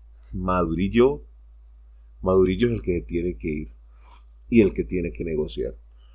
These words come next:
Por eso, se gana, se cobra y se celebra. Ya se ganó, no se ha cobrado.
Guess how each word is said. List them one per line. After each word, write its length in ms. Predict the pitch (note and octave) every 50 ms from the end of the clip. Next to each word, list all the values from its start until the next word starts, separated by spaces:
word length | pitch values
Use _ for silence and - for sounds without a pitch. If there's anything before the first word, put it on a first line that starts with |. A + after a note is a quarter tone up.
| - - - - -
Por 200 | - A2 A2 A#2+
eso, 360 | C3+ C3 - - - - - - - - - - - - - - - - -
se 260 | - - - - F#2
gana, 500 | D2+ E2 F#2+ A2+ B2+ C#3 D3 E3 E3 - - - -
se 420 | - - - - - G2 F2 - -
cobra 560 | - A2+ B2+ C#3 C#3+ D3 D3+ - C#2+ - - -
y 80 | A2 -
se 140 | - -
celebra. 560 | - - - G2 A2 A#2+ F#2+ D2+ - - - - - - - - - - - -
Ya 240 | E2+ F2+ G#2 G#2
se 160 | - - C#3+ C3
ganó, 380 | D3+ E3+ F3+ D#3+ - - - - - - - - - - - - - - - - - -
no 240 | - F2 E2+ D#2+ D#2
se 160 | - - D#2+
ha 80 | - -
cobrado. 600 | - G2+ G2+ G#2+ A#2 - F2+ F#2 G2+ F#2+ - -